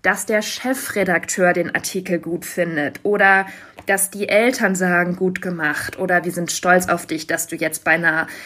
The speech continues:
ähm, anerkannten Zeitung bist“ oder so, ne? Also, dass man doch sehr so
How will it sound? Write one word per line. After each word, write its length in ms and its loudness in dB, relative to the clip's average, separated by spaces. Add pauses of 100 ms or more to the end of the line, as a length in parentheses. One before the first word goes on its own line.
(360)
ähm, 560 -4 (360)
anerkannten 760 -2
Zeitung 540 0
bist“ 300 0
oder 240 2
so, 240 0
ne? 260 2
Also, 220 0
dass 340 0 (340)
man 220 2
doch 200 2
sehr 640 4 (140)
so 480 0